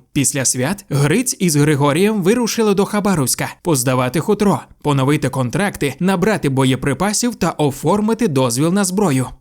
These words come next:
У вагоні зустріли українських заробітчан,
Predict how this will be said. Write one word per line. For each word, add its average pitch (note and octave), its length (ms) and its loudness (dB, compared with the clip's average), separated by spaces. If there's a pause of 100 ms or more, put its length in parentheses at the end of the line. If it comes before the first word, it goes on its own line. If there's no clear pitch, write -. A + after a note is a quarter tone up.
(140)
У D#3 80 0
вагоні A3 460 2
зустріли G3 540 2
українських E3 760 0
заробітчан, D#3 720 0